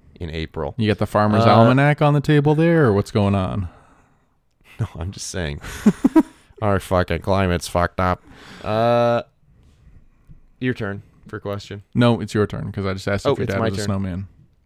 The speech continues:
Speaker 1: Right. Well, can you answer as well?
Speaker 2: Oh, yeah, sure. I'm fine with that.
Speaker 1: Nice. Um, you, uh,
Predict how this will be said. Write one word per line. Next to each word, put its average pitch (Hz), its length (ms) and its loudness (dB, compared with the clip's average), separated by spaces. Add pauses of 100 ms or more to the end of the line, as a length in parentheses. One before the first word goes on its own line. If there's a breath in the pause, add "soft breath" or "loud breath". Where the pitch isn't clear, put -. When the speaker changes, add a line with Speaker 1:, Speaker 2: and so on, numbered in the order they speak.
(260)
Speaker 1:
Right. 90 300 -4 (460 soft breath)
Well, 127 140 2
can - 220 -6
you 110 180 0
answer 139 280 -2
as 104 100 -6
well? 131 220 -8 (640)
Speaker 2:
Oh, 185 140 4
yeah, 92 220 0
sure. 92 440 -4
I'm 143 100 2
fine 95 200 2
with 92 80 -6
that. 92 260 0 (760 loud breath)
Speaker 1:
Nice. 107 340 -8 (1300 loud breath)
Um, 143 840 4 (420 loud breath)
you, 156 280 -2
uh, 151 80 2